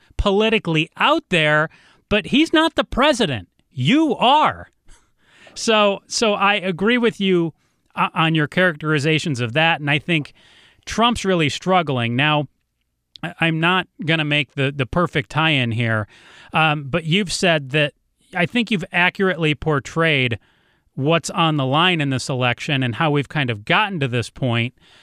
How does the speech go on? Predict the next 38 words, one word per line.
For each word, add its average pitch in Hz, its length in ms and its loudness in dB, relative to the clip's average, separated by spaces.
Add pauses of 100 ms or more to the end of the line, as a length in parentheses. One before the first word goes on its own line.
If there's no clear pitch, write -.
(180)
uh, - 40 -4
at 143 180 -2
least 160 300 -2
as 131 120 -2
the 127 100 -6
two 135 240 -4
sides 214 400 0
look 135 200 -2
at 123 200 0
it. 123 180 -2 (480)
Part 277 340 2
of 220 140 -2
the 214 100 0
reason 190 420 2
we're 151 160 0
there, 165 420 2
too, 123 640 0 (800)
is 151 280 -2
covid 185 460 -2
nineteen, 160 640 0
in 120 120 -2
my 113 180 -2
opinion. 107 680 -6 (380)
Uh, 151 320 0
you 175 140 0
know, 160 120 2
typically 170 560 -2
we 151 140 0
would 147 160 -2
be 139 180 0
talking, 135 760 0
you 120 80 -4 (500)
know, 117 240 -2
healthcare 107 720 -4 (180)
or 156 160 0
the 143 160 0
economy 127 880 -2 (120)
or 143 140 -2